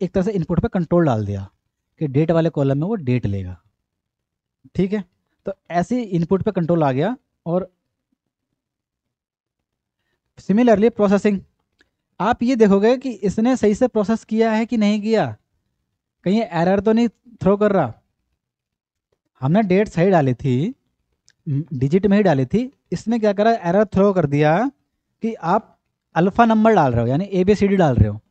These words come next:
जबकि आपने एबीसीडी नहीं, सही नहीं, अ, नहीं डाला था, तो यानी processing में कोई दिक्कत है। तो आपकी processing भी पे भी control लगाना पड़ेगा, ये ना हो कि processing कुछ भी कर दे, वो गलत कर दे।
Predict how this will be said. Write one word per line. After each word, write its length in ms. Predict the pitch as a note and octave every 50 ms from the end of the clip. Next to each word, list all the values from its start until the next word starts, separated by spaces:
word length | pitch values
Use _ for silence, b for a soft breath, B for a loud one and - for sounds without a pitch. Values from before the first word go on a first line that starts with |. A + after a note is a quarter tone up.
| _ _ _ _ _ _ -
जबकि 200 | C3 B2+ - G#3+
आपने 280 | F#3+ D3+ - F3 F3+ E3+
एबीसीडी 340 | D#3 D3+ F3 E3+ F3+ F#3 G3+
नहीं, 200 | F#3 G3 F#3 F#3+ F#3
सही 180 | - F3 F3+
नहीं, 200 | G3 G#3 F#3+ F#3
अ, 220 | F#3 D#3+ C#3+ C#3 C3
नहीं 180 | C#3 D#3+ G3+ F#3
डाला 220 | D#3+ C3+ B2 A2+
था, 160 | G2+ A2+ G#2+ - _ _ _ - _ -
तो 60 | - F#3
यानी 260 | F3+ E3+ F3+ A3+ B3+
processing 480 | - - F#3 D3+ E3 E3 - - G3+ G#3
में 80 | A3
कोई 100 | G#3 A3
दिक्कत 320 | G3+ F#3 - - F3+ D#3+ C3+
है। 140 | A#2+ G#2 - _ _ _ _ _ _ _ _ _ -
तो 60 | D#3
आपकी 180 | C#3+ - - A3+
processing 640 | - E3+ D#3 - - D3+ - - - F3 F3+ E3+ C#3
भी 320 | A#2+ A2+ C#3+ F#3 A3+ A#3 E3 G#2+ _ _ _ _ _ _ _ _ _ _ _ _ _ _ _ _ _ -
पे 100 | - E3
भी 100 | F3 G#3+
control 280 | A3 - F3+ E3+ E3+ E3
लगाना 260 | D#3+ D3 C#3 C#3 C#3
पड़ेगा, 360 | C3 - C3 C#3+ F3 F#3 G3+
ये 240 | A3 F#3 E3+ D#3 E3
ना 80 | E3 D3
हो 80 | C#3+
कि 80 | F3+ G3+
processing 380 | F#3+ - E3 D3+ D#3 - F#3+ F3+
कुछ 140 | E3+ D#3+ D3
भी 120 | D3 D#3
कर 120 | C#3+ C#3+ C3
दे, 100 | B2 A#2+
वो 120 | A2 A2
गलत 200 | A2 B2+ B2+ A#2+
कर 140 | - A#2+ G#2
दे। 160 | F#2+ G2 F#2+